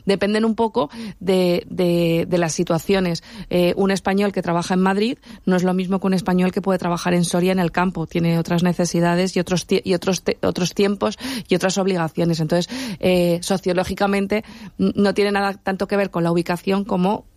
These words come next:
pues eso, el trabajo que tienen, la edad que tienen, si están trabajando, si están jubilados, mm, eso es lo que, lo que va cambiando las características de las necesidades de esas personas. Y hay personas que siempre van a querer venir en una fecha, aunque puedan venir en muchas diferentes, porque es la fecha en la que quieren venir, ¿no?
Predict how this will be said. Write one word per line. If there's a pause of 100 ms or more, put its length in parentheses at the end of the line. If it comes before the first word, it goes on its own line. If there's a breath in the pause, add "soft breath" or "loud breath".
(120)
pues
eso,
el
trabajo
que
tienen,
la
edad
que
tienen, (300 loud breath)
si
están
trabajando,
si
están
jubilados, (320 loud breath)
mm,
eso
es
lo
que,
lo
que
va
cambiando
las
características
de
las
necesidades
de
esas
personas. (420 loud breath)
Y
hay
personas (220 loud breath)
que
siempre
van
a
querer
venir
en
una
fecha,
aunque
puedan
venir
en
muchas
diferentes,
porque
es
la
fecha
en
la
que
quieren
venir,
¿no?